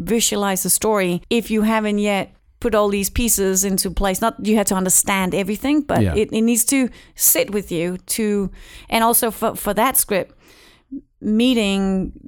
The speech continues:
Speaker 1: Denzel Washington, obviously, who's been living
Speaker 2: Yeah.
Speaker 1: with this project for, for many years 'cause
Speaker 2: Yeah.
Speaker 1: he did the play as well. Obviously, it was a very important factor.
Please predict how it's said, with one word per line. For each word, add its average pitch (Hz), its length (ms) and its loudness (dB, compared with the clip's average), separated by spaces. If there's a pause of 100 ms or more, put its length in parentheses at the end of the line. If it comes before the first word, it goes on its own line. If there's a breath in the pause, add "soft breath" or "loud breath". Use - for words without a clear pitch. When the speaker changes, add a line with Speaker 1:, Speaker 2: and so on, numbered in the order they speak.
(140)
Speaker 1:
Denzel 196 720 0 (200)
Washington, 202 720 -2
obviously, 190 440 -2
who's 185 220 -2
been 190 540 -2
living 214 380 0
Speaker 2:
Yeah. 110 60 6
Speaker 1:
with 92 80 0
this 190 180 0
project 202 380 -2
for, 190 160 -6
for - 200 -6
many 202 180 -2
years 220 300 0
'cause 180 140 -2
Speaker 2:
Yeah. 95 80 2
Speaker 1:
he - 40 0
did 180 140 -2
the 175 80 -4
play 196 280 0
as 190 120 -6
well. 214 360 -4
Obviously, 226 360 2
it 208 40 4
was 202 120 2
a 202 60 0
very 202 340 2
important 180 420 -2
factor. 165 500 -6